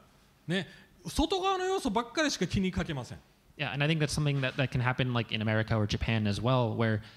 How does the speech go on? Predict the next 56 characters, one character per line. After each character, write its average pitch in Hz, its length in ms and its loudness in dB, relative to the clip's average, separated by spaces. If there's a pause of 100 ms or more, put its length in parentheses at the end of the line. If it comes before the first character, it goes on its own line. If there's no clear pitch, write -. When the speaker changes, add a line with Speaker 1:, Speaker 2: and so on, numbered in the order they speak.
(260)
Speaker 2:
oh, 139 160 2
like, 120 180 -2
we, 123 140 -4
if 127 200 -4
we 131 80 -2
just 120 200 2
ha-, 139 180 2
change 131 300 2
our 123 100 4
external 127 400 0
circumstances, 113 680 -2
then 107 160 0
everything's 107 320 -2
gonna 104 160 -4
be 92 80 -4
fine. 85 300 -6 (1300)
Speaker 1:
結 143 180 -2
婚 160 160 0
す 175 80 -6
れ 196 80 2
ば 147 180 2
私 131 280 0
た 135 60 -2
ち - 40 -2
の 123 80 -4
人 147 180 -2
生 135 140 2
が 107 60 2
良 113 80 0
く 117 80 -8
な 87 100 -4
る。 67 80 -12 (260)
Speaker 2:
If 107 160 -4
I 113 80 2
get 120 160 0
married, 113 360 4
then, 101 160 -2
like, 101 160 0
my 104 180 2
life 95 260 -2
will 92 120 -6
become 92 340 -4
fulfilled 151 420 0
and 185 40 4
I'll - 20 4
be 180 80 4
happy. - 0 -
Speaker 1:
お - 20 2
金 - 0 -
が 190 300 2
も 190 80 4
っ - 40 0
と 190 140 2
あ 214 60 4
れ 214 80 2
ば、 117 200 -4